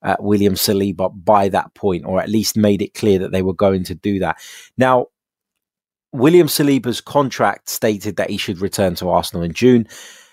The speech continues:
The season didn't continue in France, which was why he was recalled. But then, of course, there was that matter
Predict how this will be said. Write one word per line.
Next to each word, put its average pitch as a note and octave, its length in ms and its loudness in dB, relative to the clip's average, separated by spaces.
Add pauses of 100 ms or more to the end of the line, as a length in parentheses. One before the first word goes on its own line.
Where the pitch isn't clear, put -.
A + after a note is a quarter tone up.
(260)
The A2+ 80 2
season B2+ 680 2
didn't D#3 240 4
continue A#2+ 460 -2
in A2 120 2
France, A#2 460 0
which G#2 140 -8
was F2+ 120 -8
why A#2 280 4
he A2 160 -4
was G2+ 200 -6
recalled. G2+ 440 -2
But A2 140 -2
then, A2+ 140 0
of A2+ 120 -4
course, A#2+ 240 -2
there A#2 160 2
was A2+ 260 2
that - 160 -2
matter G#2 420 -4